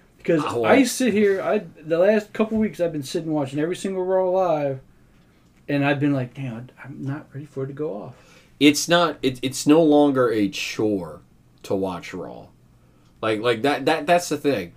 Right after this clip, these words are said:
Speaker 2: There, there was a long period of time there where I would not watch Raw, and I would just read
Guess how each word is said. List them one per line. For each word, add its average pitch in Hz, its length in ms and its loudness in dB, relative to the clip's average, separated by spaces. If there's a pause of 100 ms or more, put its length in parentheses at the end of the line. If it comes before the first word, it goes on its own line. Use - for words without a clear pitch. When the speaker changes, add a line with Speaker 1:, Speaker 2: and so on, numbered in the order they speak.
(320)
Speaker 2:
There, 156 240 8
there 156 140 10
was 180 200 4
a 156 120 8
long 127 540 4
period 131 300 4
of 101 60 -2
time 127 320 0
there 101 240 4
where 107 200 2
I 107 40 2
would 107 220 2
not 104 260 0
watch 113 320 -2
Raw, 87 420 -8
and 95 140 -6
I 95 60 -6
would 95 140 -4
just 90 300 -8
read 104 760 -4